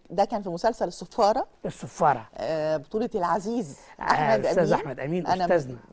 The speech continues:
Speaker 1: أنا من
Speaker 2: أستاذنا.
Speaker 1: جمهوره الحقيقة، وهو مبدع جدًا ومختلف جدًا جدًا، وفنان حقيقي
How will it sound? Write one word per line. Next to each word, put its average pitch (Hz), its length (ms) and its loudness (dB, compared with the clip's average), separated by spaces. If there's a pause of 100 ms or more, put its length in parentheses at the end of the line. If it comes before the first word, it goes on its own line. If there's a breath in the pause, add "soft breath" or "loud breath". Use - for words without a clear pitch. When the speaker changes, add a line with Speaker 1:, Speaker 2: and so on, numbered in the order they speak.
(140)
Speaker 1:
أنا 165 80 -2
من 175 60 2
Speaker 2:
أستاذنا. 180 220 -2
Speaker 1:
جمهوره 208 420 0
الحقيقة، 208 500 -2 (480 soft breath)
وهو 147 1300 -2
مبدع 170 340 0
جدًا 185 480 -4
ومختلف 180 580 0
جدًا 175 300 0
جدًا، 190 420 -6 (380 soft breath)
وفنان 233 360 -6
حقيقي 262 540 -6